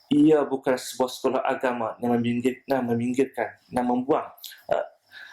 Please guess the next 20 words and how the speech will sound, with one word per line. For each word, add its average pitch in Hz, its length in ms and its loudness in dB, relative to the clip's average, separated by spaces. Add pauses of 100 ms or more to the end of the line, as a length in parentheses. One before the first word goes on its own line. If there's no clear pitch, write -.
(160)
subjek-subjek - 640 0
lain, 117 240 -2 (420)
ia 165 240 6
bukannya 143 480 -2
sebuah, 143 320 0
sebuah 135 240 0
sekolah 139 320 -2
agama 147 560 0
yang 143 160 0
apabila 151 240 0
ditanya 165 320 0
ada - 160 2
akademik 190 400 0
atau 202 80 4
tidak, 247 240 2 (640)
itu - 160 -2
soalan 127 400 -2
yang 120 80 -12
susah - 160 -8
dijawab. 104 400 -4